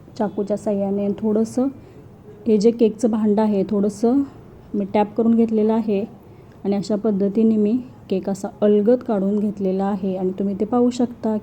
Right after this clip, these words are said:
केक आपला कुठेही चिकटलेला नाही आणि सहजरित्या मोकळा तो झालेला आहे आणि एकदम मऊसूत असा केक झालेला आहे, तुम्ही पाहू शकता. आणि हा गव्हाच्या पिठापासून बनवलेला केक पण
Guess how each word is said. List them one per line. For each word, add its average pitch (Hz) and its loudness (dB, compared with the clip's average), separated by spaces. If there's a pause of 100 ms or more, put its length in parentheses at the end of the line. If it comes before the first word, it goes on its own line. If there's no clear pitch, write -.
केक 214 0
आपला 208 0
कुठेही 233 2
चिकटलेला 208 -2
नाही 214 0
आणि 185 0
सहजरित्या 208 0
मोकळा 202 0 (100)
तो 254 4
झालेला 214 4
आहे 214 0 (2250)
आणि 233 6
एकदम 247 8
मऊसूत 254 4
असा 269 2
केक 226 2
झालेला 226 4
आहे, 190 2
तुम्ही 196 0
पाहू 202 2
शकता. 214 -4 (160)
आणि 208 0
हा 220 2
गव्हाच्या 220 2
पिठापासून 277 2
बनवलेला 214 2 (200)
केक 196 2 (180)
पण 202 -2